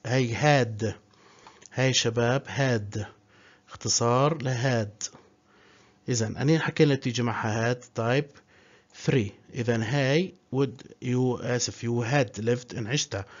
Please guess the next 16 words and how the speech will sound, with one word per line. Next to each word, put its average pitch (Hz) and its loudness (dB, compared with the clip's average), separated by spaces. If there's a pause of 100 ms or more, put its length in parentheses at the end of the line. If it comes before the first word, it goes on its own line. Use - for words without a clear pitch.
(340)
بالقرن 113 0 (1080)
التاسع 151 4
عشر، 175 4
إيش 170 -2
راح 151 0
يصير؟ 139 2
طبعا 139 0
الإشي 147 2
راح 160 4
وخلص، 160 -2
بقدرش 139 -4
أعيش 127 -4
أنا، 120 -4
برجع 117 -6
لورا 117 -4
بالزمن. 110 -8